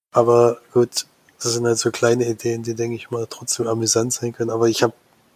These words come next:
wir haben ja allgemein schon von mehreren Seiten gehört, dass das nicht der gewünschte, also der Trailer sehr gut aussah, aber der Film an sich leider nicht so überzeugt.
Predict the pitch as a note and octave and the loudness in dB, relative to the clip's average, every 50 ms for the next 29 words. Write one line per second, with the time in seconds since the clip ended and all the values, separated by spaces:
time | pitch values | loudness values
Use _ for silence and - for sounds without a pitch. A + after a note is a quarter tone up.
0 | _ - - - _ _ _ _ _ _ _ - A#2 A2+ A2+ A#2+ A#2+ A2+ A2 A2 | _ -20 -20 -20 _ _ _ _ _ _ _ -2 -2 0 2 4 4 4 4 4
1 | - G#2+ A2 A2+ B2 C3 B2+ - A#2+ A2+ - A#2+ A2 G#2+ A#2 A#2+ B2 A#2+ A2+ A2 | 2 2 2 2 2 2 0 -2 -2 -2 -2 -4 -2 2 2 4 4 4 2 2
2 | - A2+ A2 A2 A2 A2 G#2+ A2 A2+ A2 - - - - - - - - - - | 0 0 0 -2 -6 -6 -4 -4 -4 -4 -6 -6 -8 -6 -6 -6 -4 -4 -6 -6
3 | - _ _ _ _ _ _ _ _ _ _ _ _ _ _ _ _ _ - A#2+ | -8 _ _ _ _ _ _ _ _ _ _ _ _ _ _ _ _ _ -8 -6
4 | A#2 - - - - C3 A#2+ A2 A#2+ A#2 A2+ B2 C3+ - - - - - B2 A#2+ | -6 -6 -8 -2 0 0 2 2 0 0 0 0 0 -2 -2 -2 2 2 4 4
5 | A#2+ A#2 A2+ - - B2+ B2 A#2 A2+ A2 A2 - - B2 A#2 A#2 A#2 A#2 - _ | 2 0 -2 -6 -2 -2 -2 -2 -2 -6 -4 0 2 2 2 2 -2 -6 -12 _
6 | _ - - - - _ _ - - - B2+ B2 B2 B2 A#2+ A#2 A#2+ A2+ G#2+ B2 | _ -20 -20 -20 -20 _ _ -4 0 4 4 6 6 6 6 6 4 4 2 -2
7 | C3+ - C#3+ C3 A#2+ - B2+ B2 A#2+ A2+ A#2 A#2 A2+ - - - B2+ A#2+ A#2+ A2+ | 0 2 2 2 2 2 2 2 2 2 2 0 0 0 -2 -4 -4 -4 -4 -6
8 | A2+ - - A#2 - - B2+ A#2 A2+ A2+ A#2 A#2+ A#2+ - - - - - - - | -8 -10 -10 -12 -6 -4 -2 -2 -2 -4 -8 -10 -10 -12 -14 -16 -16 -12 -10 -6
9 | - B2 A#2 A2+ A2+ A2 - - - A2+ A2+ A2+ - - - - | -6 -4 -4 -4 -4 -4 -4 -2 -2 -2 -2 -4 -8 -16 -20 -20